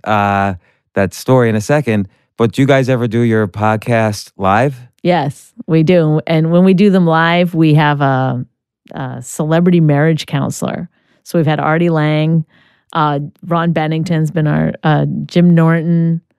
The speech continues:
Speaker 2: Who else
Speaker 1: Oh,
Speaker 2: is
Speaker 1: Jim Norton would be great.
Speaker 2: Andy Kindler. Everybody's been so funny who's been our celebrity marriage counselors. They're
Speaker 1: So when was the last time you did a live,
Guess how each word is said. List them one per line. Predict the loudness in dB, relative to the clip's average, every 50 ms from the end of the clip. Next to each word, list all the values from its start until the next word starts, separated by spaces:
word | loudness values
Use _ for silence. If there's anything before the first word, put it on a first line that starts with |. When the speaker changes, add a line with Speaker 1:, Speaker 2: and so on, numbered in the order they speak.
| _ _ _ _ _ _
Speaker 2:
Who | _ -8 -6
else | -6 -6 -6 -4 -4
Speaker 1:
Oh, | -4
Speaker 2:
is | -2 0
Speaker 1:
Jim | 0 2
Norton | 2 2 2 2 0
would | 0
be | -2 0
great. | 0 0 -2 0 0
Speaker 2:
Andy | 0 2 4 2 2
Kindler. | 0 -2 -4 -2 0 0 2 2 0 0 0 0 0 0 0 0 -2 -4 -6 _ _ _ _ _ _ _ _ _ _ _ _ _
Everybody's | 0 2 2 2 2 2 4 2 2 2
been | 2 2 2 2 2
so | 0 -2 0 2 2 2 2 0
funny | 0 -2 -2 0 0 0 -2 -2
who's | -2 -2 -4 -4 -2
been | -4 -4 -2
our | -2 -4 -4 -4 -6 -6 -8
celebrity | -6 -6 -4 -2 -2 -2 -2 -2 -2 -2
marriage | -2 -2 -4 -4 -6 -8
counselors. | -10 -10 -10 -10 -10 -10 -8 -8 -8 -10 -12 -14 _ _ _ _
They're | -6 -6 0
Speaker 1:
So | 0 0 2
when | 2 2 2 4
was | 4
the | 4
last | 2 2
time | 2 0 0
you | 2 2
did | 2
a | 2
live, | 2 2 2 2 0 0 -2 -6 -10